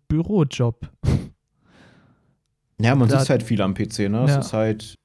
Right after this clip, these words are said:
Speaker 2: du
Speaker 1: Aber da
Speaker 2: sitzt
Speaker 1: hat
Speaker 2: halt nicht
Speaker 1: man
Speaker 2: nur da
Speaker 1: seine
Speaker 2: und streamst.
Speaker 1: Termine, da hat man seine Projekte, die man im besten Fall sogar noch irgendwo festhält, wann ich welches Projekt angefangen, fest, äh, fertig gemacht habe.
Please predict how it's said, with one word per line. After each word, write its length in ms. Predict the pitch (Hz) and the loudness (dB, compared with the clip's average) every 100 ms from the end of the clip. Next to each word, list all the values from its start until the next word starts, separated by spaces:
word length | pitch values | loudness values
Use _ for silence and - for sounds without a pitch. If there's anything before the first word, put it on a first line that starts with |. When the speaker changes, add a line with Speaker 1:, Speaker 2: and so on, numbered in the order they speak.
| _ - | _ -6
Speaker 2:
du 120 | 127 | 0
Speaker 1:
Aber 140 | 139 | 2
da 80 | 135 | 2
Speaker 2:
sitzt 100 | 127 | 4
Speaker 1:
hat 80 | 143 | 2
Speaker 2:
halt 120 | 117 | 2
nicht 60 | 143 | 4
Speaker 1:
man 60 | |
Speaker 2:
nur 100 | 143 | 4
da 100 | 131 | 4
Speaker 1:
seine 200 | 127 131 | 4 4
Speaker 2:
und 120 | 131 120 | 2 0
streamst. 420 | 135 135 135 160 | 2 4 4 4
Speaker 1:
Termine, 420 | 165 165 160 170 - | 4 2 0 -2 -4
da 140 | - | -4
hat 160 | 135 - | -4 -2
man 160 | 135 | -2
seine 200 | 127 123 | 0 0
Projekte, 600 | 120 - 123 160 - 147 | -2 -2 0 0 -2 -6
die 100 | 131 | -4
man 160 | 123 117 | -2 0
im 140 | 120 | 0
besten 320 | 120 120 - 131 | -2 -4 -8 -4
Fall 180 | 127 | -2
sogar 240 | 117 120 120 | -2 -2 -2
noch 160 | 117 | -2
irgendwo 400 | - 131 117 117 | -2 -2 -2 -4
festhält, 680 | 117 156 175 - 139 139 - | -2 -2 -2 -2 2 2 2
wann 120 | 123 123 | -2 -2
ich 100 | - | -2
welches 300 | 123 117 - | -4 -4 -8
Projekt 560 | - 127 123 123 - - | -10 -4 -4 -4 -6 -2
angefangen, 580 | 156 147 - 135 131 | -2 -2 -2 0 2
fest, 300 | 127 143 - | 0 -4 -4
äh, 240 | - 127 127 | -6 -4 -4
fertig 320 | 139 143 135 | -4 -4 -4
gemacht 340 | 135 131 - | -2 -2 -2
habe. 340 | 131 123 123 | -4 -2 -2